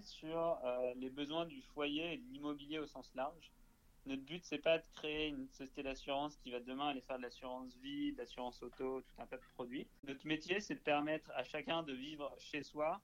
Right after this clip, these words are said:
avec le moins possible de problèmes et quand il y a un problème qui arrive ou un besoin de maintenance, de le solutionner.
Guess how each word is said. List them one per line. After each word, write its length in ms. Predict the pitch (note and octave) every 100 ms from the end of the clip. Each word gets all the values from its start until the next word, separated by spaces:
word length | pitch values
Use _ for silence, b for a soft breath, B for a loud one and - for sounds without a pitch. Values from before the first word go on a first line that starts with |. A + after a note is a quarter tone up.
| -
avec 200 | C3 C3
le 60 | C#3
moins 160 | D#3
possible 260 | D#3 D3+ D3
de 80 | C3+
problèmes 580 | C3+ - C#3+ D3+ F3 F3+
et 100 | C#3
quand 100 | C#3
il 60 |
y 20 | C3
a 60 |
un 40 | B2+
problème 300 | C#3+ C3+ C3+
qui 80 |
arrive 340 | C3+ C3 D3 D3 C#3
ou 80 | B2+
un 60 | B2
besoin 240 | B2+ B2+
de 60 | B2
maintenance, 440 | B2+ - D3+ D#3
de 60 | C#3
le 80 | A#2+
solutionner. 500 | - C3 - A#2+